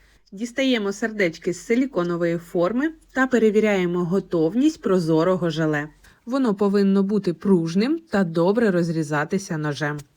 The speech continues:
Його поки відставляємо та приготуємо заливку. Все так само, як і на прозоре желе.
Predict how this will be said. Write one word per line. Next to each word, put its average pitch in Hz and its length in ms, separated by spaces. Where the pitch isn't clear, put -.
Його 254 300
поки 185 400
відставляємо 180 920
та 208 180
приготуємо 196 800
заливку. 190 720
Все 220 280
так - 260
само, 262 420
як 202 280
і 190 120
на 170 160
прозоре 160 600
желе. 147 440